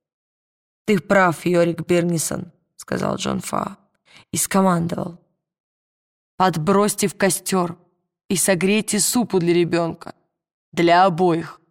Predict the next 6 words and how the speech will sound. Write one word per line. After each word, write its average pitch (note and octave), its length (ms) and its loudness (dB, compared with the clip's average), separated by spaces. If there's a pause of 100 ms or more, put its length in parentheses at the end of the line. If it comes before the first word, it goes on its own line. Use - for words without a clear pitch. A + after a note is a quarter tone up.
(420)
Фардер F3+ 440 2
Корм, D#3+ 460 -2
у - 80 -2
тебя G#3 240 0
поставлен A#3 600 2
навес?» F3 540 0